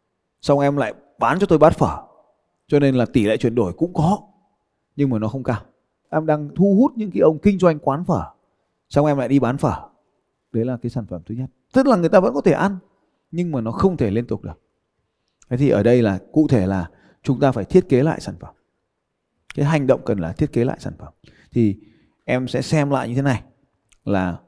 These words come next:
làm thế nào để thiết kế được một sản phẩm mới. Ta lấy ví dụ, cô Ngọc ở trên này,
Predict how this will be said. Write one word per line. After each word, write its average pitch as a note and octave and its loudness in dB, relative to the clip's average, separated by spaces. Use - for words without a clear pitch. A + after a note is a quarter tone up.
làm C#3 2
thế F#3 2
nào F3+ 2
để A2+ 0
thiết F#3 2
kế D3 6
được E3+ 4
một C3 -4
sản F2+ -6
phẩm E2 -10
mới. D3 4
Ta D3 4
lấy C#3+ 10
ví F3 0
dụ, D3+ 0
cô C#3 2
Ngọc C3+ 2
ở G2+ -4
trên B2 2
này, G#2+ -2